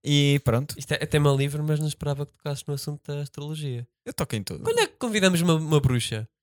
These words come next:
Speaker 1: <laughs> Queres
Speaker 2: Para vir
Speaker 1: convidar
Speaker 2: ao
Speaker 1: uma
Speaker 2: podcast?
Speaker 1: bruxa?
Speaker 2: Eu gostaria de
Speaker 1: Queres
Speaker 2: convidar
Speaker 1: convidar
Speaker 2: uma bruxa.
Speaker 1: Bruxa não, então.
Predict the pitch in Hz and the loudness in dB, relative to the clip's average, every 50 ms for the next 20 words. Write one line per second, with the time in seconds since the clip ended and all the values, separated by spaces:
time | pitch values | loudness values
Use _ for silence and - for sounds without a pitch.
0 | _ - - - - - - - - - 165 160 165 151 151 147 147 143 143 127 | _ -16 -12 -10 -8 -6 -4 2 4 6 8 8 8 8 8 8 8 8 8 8
1 | 123 123 123 120 131 139 196 220 - - - - 277 277 269 - 277 254 262 285 | 6 4 4 2 0 -2 -4 -4 -6 -8 -6 -6 -6 -4 -2 -2 0 2 2 2
2 | 262 240 240 240 240 247 240 240 233 220 - - - 190 180 _ _ _ _ _ | 2 2 2 2 2 2 2 0 -2 -2 -4 -6 -8 -10 -12 _ _ _ _ _
3 | _ - 127 123 - - 147 110 95 90 92 - - 92 92 - | _ -8 -2 0 0 2 2 0 -2 -4 -6 -8 -10 -10 -12 -14